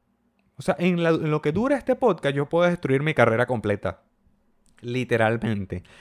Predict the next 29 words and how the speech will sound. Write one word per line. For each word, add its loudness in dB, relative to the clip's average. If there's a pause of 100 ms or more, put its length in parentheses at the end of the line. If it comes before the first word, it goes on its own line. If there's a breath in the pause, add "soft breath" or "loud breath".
(160 loud breath)
Y 0
tal 4
vez 0
no 2
la 2
destruya 4
hoy, 8
pero 0
venga 0 (300)
diez -2
años -2
después 0 (240 loud breath)
y 0
alguien 4
encuentre 2
este 0
video 2
y 0
diga, 0
"Ese -4
pobre 0
muchacho, -4
ese -4
pobre -4 (640)
huevón", -4 (300)
porque 0
hay 0
que 2
decirlo, -2